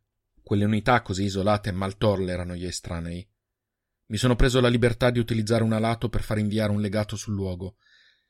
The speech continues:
Il suo comunicatore è pronto, il comleg è stabile. L'alato dovrebbe arrivare a breve, mentre un gruppo di Extris ed Eletti è già appostato.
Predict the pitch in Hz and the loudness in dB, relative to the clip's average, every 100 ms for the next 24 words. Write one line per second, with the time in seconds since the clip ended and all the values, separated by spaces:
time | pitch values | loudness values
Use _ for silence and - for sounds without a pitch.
0 | _ _ - 107 131 123 117 113 127 117 | _ _ -10 0 2 4 4 4 2 4
1 | 123 123 - 95 92 95 92 - _ - | 4 6 4 2 -2 -6 -10 -12 _ -12
2 | 101 120 113 110 95 95 - 92 90 92 | 0 2 4 4 2 -2 -2 -4 -4 -6
3 | 85 _ _ _ _ _ _ - 107 127 | -8 _ _ _ _ _ _ -4 2 2
4 | 139 113 107 104 107 101 107 101 104 101 | 4 2 2 2 0 0 0 0 0 -2
5 | 92 - _ _ _ _ _ 104 98 104 | -2 -10 _ _ _ _ _ -10 -6 0
6 | 117 113 117 127 - 127 110 127 110 117 | 2 4 4 4 2 -4 -2 0 2 2
7 | 131 123 107 110 - 104 - 87 - 104 | 0 0 0 -2 -4 -10 -8 -12 -12 -20